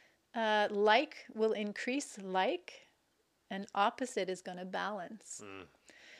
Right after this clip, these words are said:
Speaker 1: So what I often see is the kapha type personalities are gonna gravitate towards, like, restorative yoga,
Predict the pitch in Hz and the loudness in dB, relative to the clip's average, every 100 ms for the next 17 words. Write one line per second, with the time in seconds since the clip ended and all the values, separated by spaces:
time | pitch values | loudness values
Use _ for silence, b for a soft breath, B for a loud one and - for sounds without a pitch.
0 | B - 262 254 277 294 285 294 - 320 | B -6 -2 4 8 10 10 8 4 -4
1 | 277 - 277 277 240 220 220 - 226 214 | -2 0 4 6 6 6 4 2 -4 -4
2 | - 247 - 349 349 226 220 - - 220 | 4 4 6 4 6 2 2 -4 -2 -2
3 | - 208 196 185 208 202 185 180 - 190 | 0 -2 4 6 6 6 4 4 2 -2
4 | 185 196 190 180 196 196 220 233 214 214 | 2 0 -2 -6 4 4 4 0 0 0
5 | - - 180 180 - 180 170 _ _ _ | 0 -2 -2 -2 0 2 0 _ _ _
6 | _ _ _ _ _ _ _ B B B | _ _ _ _ _ _ _ B B B
7 | - 185 185 - 185 180 180 196 175 - | -4 -2 -2 -2 2 2 2 -4 -8 -10
8 | - - - | -8 -8 -8